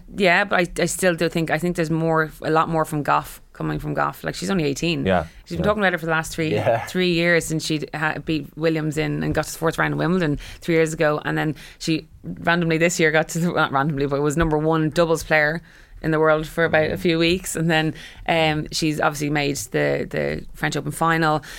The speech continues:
Speaker 1: Like, only eighteen, has an incredible game, but I think it's gonna be a Swiatek Gauff rivalry. I'm calling it now.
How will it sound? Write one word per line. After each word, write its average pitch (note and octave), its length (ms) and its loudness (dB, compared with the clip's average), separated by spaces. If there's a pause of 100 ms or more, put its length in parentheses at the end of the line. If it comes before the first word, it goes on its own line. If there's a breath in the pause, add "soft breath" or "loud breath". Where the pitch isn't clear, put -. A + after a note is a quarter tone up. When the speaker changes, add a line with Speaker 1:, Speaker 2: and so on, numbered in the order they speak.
(160 loud breath)
Speaker 1:
Like, D#3 220 0
only F3+ 220 2
eighteen, D#3+ 480 -2
has D3+ 180 -4
an D3+ 80 -2
incredible E3 560 -2
game, C#3+ 280 -2
but C3+ 140 -4
I D#3+ 100 4
think D#3+ 160 -2
it's D3+ 100 -8
gonna D#3 140 -2
be D3 100 -2
a C#3+ 40 -2
Swiatek D#3 440 -2 (260)
Gauff D3 400 0 (260 soft breath)
rivalry. D3 300 0
I'm C#3 100 -2
calling D3+ 240 0
it D3 80 -4
now. C#3 280 -2